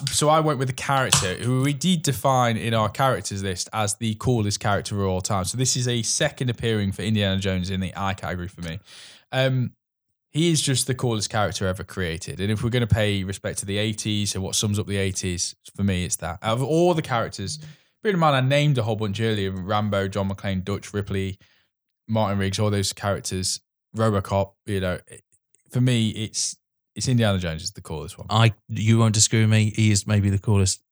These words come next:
Speaker 1: Mm.
Speaker 2: fictional character of all time.
Speaker 1: We go for Jay, Jay then.
Speaker 2: Mate, so we're talking about the eighties. We might be on the same page here. I think there's one director who defined the eighties better than all.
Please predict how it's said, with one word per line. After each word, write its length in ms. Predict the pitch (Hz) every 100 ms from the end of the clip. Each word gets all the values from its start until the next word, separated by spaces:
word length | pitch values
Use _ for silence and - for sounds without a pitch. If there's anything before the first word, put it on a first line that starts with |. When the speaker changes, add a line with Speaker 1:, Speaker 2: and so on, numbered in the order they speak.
| 98
Speaker 1:
Mm. 100 | 90
Speaker 2:
fictional 260 | 104 101
character 280 | 95 87 85
of 200 | 95 95
all 140 | 92 90
time. 220 | - 95 _ - - - - - - _ _ _ _ -
Speaker 1:
We 80 |
go 80 | 110
for 80 | 101
Jay, 220 | - 123 -
Jay 200 | 131 139
then. 160 | 92
Speaker 2:
Mate, 260 | 113 120 92 _ -
so 220 | 131 117
we're 140 | 113
talking 160 | 120 120
about 120 | 107
the 80 | 110
eighties. 520 | 117 - 98 113 - _ -
We 120 | 147
might 160 | 165 147
be 80 |
on 80 | 135
the 60 | 123
same 240 | - 139
page 280 | 123 165 139
here. 280 | 82 113 131 _ _ - -
I 140 | 131
think 340 | 127 135 110 -
there's 220 | 123 113
one 300 | 117 123 123
director 480 | 117 113 107 101 104
who 120 | 104
defined 440 | 98 104 117 107 104
the 80 |
eighties 300 | 101 98 107
better 240 | 98 98 101
than 180 | 98 95
all. 240 | 95 98